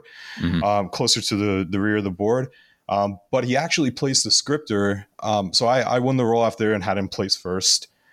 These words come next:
Speaker 2: Um, and he placed the scripter first next to that lethal. Um,
Speaker 1: Mm.
Speaker 2: so I put down, um, an objective nearby that let Daco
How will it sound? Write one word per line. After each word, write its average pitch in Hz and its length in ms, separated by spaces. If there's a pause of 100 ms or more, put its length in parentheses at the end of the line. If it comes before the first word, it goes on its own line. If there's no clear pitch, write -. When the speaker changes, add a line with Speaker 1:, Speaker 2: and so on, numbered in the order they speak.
(140)
Speaker 2:
Um, 95 520 (140)
and 104 140
he 98 100
placed 139 280
the - 60
scripter 139 400
first 98 360
next 104 280
to 101 80
that 95 320 (140)
lethal. 98 520 (420)
Um, 98 220
Speaker 1:
Mm. - 40
Speaker 2:
so 117 160
I 123 100
put 151 320
down, 117 600 (380)
um, 98 540
an 120 140
objective 110 480
nearby 104 600
that 92 240
let 95 260
Daco 113 640